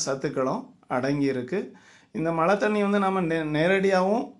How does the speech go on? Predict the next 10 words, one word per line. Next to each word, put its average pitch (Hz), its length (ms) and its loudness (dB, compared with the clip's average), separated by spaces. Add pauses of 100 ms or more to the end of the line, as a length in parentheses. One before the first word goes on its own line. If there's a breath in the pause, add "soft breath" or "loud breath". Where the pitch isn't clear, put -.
சேமித்து 170 500 -2
வைத்து 151 360 -2
நம்ம 156 240 -2
இது 139 160 -2
மாதிரி 147 240 -2
செடிக்கு 143 380 -4
பயன்படுத்தலாம். 135 640 -2
இல்ல 147 280 -2
அப்படின்னா 139 360 -4
மாடியிலேருந்து, 143 720 -2